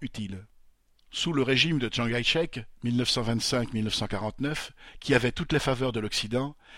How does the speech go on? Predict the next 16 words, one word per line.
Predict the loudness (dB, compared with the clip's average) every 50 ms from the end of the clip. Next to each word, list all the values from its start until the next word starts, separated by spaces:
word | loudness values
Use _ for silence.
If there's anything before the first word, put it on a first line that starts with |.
| -12 -2
les | 2 2 2
caisses | 4 4 4 4 4 4
de | 4
l'État | 2 2 2 2 2 2 2
servaient | 4 2 2 2 2 2 2 4
à | 2
l'enrichissement | 2 2 2 2 2 2 2 2 0 0 0 0
des | 0 0
proches | -2 -2 -2 -2 -2 -2 -2
du | -2
despote | -2 0 0 0 0 -2 -2 -4 -4 -8 -10 -10 -12 -12 -14 -4 0
ainsi | 2 4 4 2 2 0
que | -2
des | -2 -2 -2
différents | -2 -4 -4 -2 0 2 2 2
impérialismes. | 2 0 0 -2 -2 -4 -4 -4 -4 -6 -6 -6 -10 -14